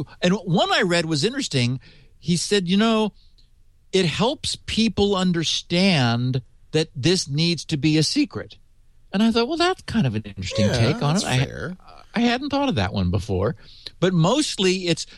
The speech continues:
Speaker 1: all the instances which people were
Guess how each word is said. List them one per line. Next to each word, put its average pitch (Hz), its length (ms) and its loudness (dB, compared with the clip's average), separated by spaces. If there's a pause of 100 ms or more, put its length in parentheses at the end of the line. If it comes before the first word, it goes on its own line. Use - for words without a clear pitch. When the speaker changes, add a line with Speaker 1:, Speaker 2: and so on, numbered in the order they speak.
(160)
Speaker 1:
all 262 400 0
the 285 220 -6
instances 143 1080 -2 (480)
which 147 340 0
people 202 440 2
were 180 440 -2